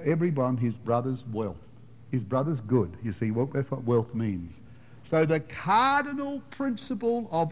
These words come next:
exercise of any rights or don't exercise rights, whether you decide to do it or whether you decide not to do it, the absolute cardinal principle is,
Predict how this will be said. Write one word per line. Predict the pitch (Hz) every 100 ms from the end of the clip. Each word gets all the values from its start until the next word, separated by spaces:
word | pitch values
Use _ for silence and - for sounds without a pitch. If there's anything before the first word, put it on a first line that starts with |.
| 220
exercise | 262 254 - 240 - 240 226 233
of | 185 185 214
any | 247 285 302 277 262
rights | 196 196 233 262 247 - -
or | 190 196
don't | 160 143 240 294 -
exercise | 160 - 156 143 156 143 123
rights, | 143 180 202 - - -
whether | 170 185
you | 190
decide | 170 - 214 214 175
to | 170
do | 147 196 302
it | 330 - - -
or | 165
whether | 214 208
you | 196
decide | 143 180 170 160
not | 220 302 -
to | 180
do | 180 185
it, | 185 - - -
the | 175 - -
absolute | 330 359 359 - - - - 349 320 339 311 170 - -
cardinal | - 277 302 - 311 302 226
principle | - 214 151 151 156 147
is, | 175 170 170 165 -